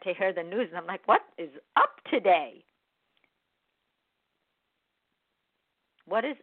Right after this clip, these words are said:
up today?" And we hear that there was, uh, a fatality on the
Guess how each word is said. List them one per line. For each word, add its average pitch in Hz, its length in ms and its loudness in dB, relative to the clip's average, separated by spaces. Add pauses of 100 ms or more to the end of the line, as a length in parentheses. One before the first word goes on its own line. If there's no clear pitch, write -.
up 214 180 0 (160)
today?" - 520 -14 (2500)
And 190 120 -4
we 185 100 -2
hear 226 300 2
that 196 180 0
there 196 140 0
was, 196 160 -2 (240)
uh, 165 400 4
a 175 120 -4
fatality 220 840 2 (500)
on 214 200 4
the 233 80 -2